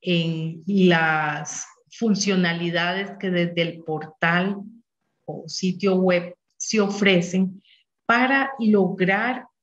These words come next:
facilitarle a, a los autores o editores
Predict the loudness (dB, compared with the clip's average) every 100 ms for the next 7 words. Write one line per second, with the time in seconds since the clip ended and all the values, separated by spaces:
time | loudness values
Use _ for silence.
0 | _ _ _ _ _ -14 -4 -4 -2 0
1 | 2 2 0 0 0 2 2 2 0 0
2 | -4 -6 -4 -2 -2 -2 -2 -4 -6 -4
3 | -4 -4 0 2 2 0 -4 -6 -4 -4
4 | -6 -6 0 2 2 -2 -8